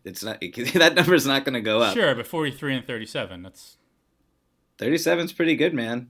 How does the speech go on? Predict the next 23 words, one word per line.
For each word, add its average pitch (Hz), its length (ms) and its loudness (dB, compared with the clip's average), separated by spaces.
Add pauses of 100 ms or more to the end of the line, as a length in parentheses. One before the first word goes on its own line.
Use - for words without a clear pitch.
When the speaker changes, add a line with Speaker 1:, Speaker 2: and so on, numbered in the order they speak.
Speaker 2:
It's 156 100 -4
Speaker 1:
And 247 120 2
Speaker 2:
not - 20 2
Speaker 1:
he, 226 60 2
Speaker 2:
bad. 254 500 0
Speaker 1:
I, - 40 -12
I 127 40 -8
mean, 139 100 2
Speaker 2:
I'm - 120 4
Speaker 1:
like, 135 100 4
Speaker 2:
just, 156 60 0
I'm 147 40 4
Speaker 1:
if 120 60 2
Speaker 2:
just 110 80 -2
Speaker 1:
you 147 80 2
Speaker 2:
saying 180 140 -2
what 165 160 2
I, 170 120 0
what 156 220 -6
I 151 80 -4
felt 135 320 -8
coming 95 300 -12
in. 78 100 -20